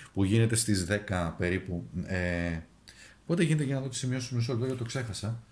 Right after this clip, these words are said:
Ε, έλα, ρε φίλε. Έχουμε, λοιπόν,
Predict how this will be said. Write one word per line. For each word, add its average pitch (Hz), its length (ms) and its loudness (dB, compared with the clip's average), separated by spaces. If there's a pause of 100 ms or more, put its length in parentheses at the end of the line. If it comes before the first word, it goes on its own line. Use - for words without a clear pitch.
(480)
Ε, 98 260 2 (1400)
έλα, 92 240 0
ρε 80 80 -6
φίλε. 147 260 -4 (1900)
Έχουμε, 147 300 0
λοιπόν, 110 480 0